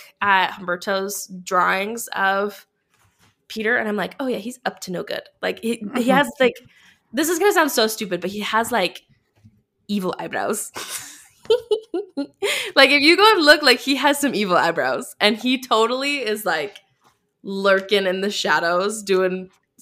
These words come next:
Speaker 1: like, Otto, Otto Octavius shit while he's Peter Parker. It just is so funny. But, um,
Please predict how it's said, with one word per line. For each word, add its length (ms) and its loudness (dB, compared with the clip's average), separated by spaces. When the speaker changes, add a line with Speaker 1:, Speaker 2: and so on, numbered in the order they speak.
Speaker 1:
like, 340 -2
Otto, 520 2
Otto 240 6
Octavius 560 4
shit 300 2
while 160 4
he's 200 -2
Peter 240 -4
Parker. 260 -2
It 100 0
just 160 -2
is 100 -6
so 120 -4
funny. 280 -6
But, 340 8
um, 520 4